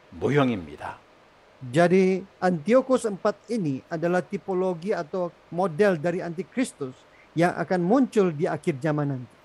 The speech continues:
Speaker 1: 삼십육 절에서 삼십구 절을 보면은 안티오코스 사 세의 종교적인 횡포를 예언하고 있습니다.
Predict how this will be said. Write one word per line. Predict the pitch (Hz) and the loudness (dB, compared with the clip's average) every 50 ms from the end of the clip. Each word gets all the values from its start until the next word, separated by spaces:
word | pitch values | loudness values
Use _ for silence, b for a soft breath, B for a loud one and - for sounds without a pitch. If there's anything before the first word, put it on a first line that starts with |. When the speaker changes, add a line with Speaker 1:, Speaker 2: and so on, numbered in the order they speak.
| _ _ - b b b b b b b b b | _ _ -20 b b b b b b b b b
Speaker 1:
삼십육 | - - 190 202 160 196 233 233 202 196 - | 2 2 2 2 4 2 0 0 0 -2 4
절에서 | - 214 196 190 196 202 190 | 4 6 6 6 4 2 0
삼십구 | - - 156 165 143 156 180 - - 156 156 | 0 -2 -4 -4 -4 -6 -8 -6 -6 -6 -4
절을 | 147 160 160 151 156 156 151 - | 0 0 2 4 4 2 2 0
보면은 | 135 139 143 139 135 143 147 131 123 - | -2 0 0 2 2 2 2 0 0 -2
안티오코스 | - 131 147 151 143 143 151 147 147 - 156 135 - 160 147 123 | -2 0 0 -2 2 2 2 2 2 0 -4 -4 -2 -6 -6 -6
사 | - 139 143 143 | 0 4 4 4
세의 | 135 - - 151 151 170 180 185 185 180 b b b b b b | 4 2 0 0 2 4 2 2 0 -2 b b b b b b
종교적인 | - - 117 139 160 180 208 196 170 175 165 185 185 165 147 120 | -6 -4 0 2 8 8 8 8 8 4 4 4 2 2 0 -2
횡포를 | - - - 175 180 170 160 - - - 175 165 160 160 160 165 165 185 190 190 185 185 - - - - - - | -4 -6 -6 -4 -2 -2 -2 -4 -4 -2 2 4 6 6 6 6 6 6 6 6 6 4 -2 -10 -20 -20 -10 -4
예언하고 | 127 127 147 151 143 135 131 127 135 | 2 6 6 8 8 8 6 6 4
있습니다. | 127 104 - - 95 85 80 80 - 82 - | -2 -2 -4 -8 -12 -14 -14 -14 -14 -16 -16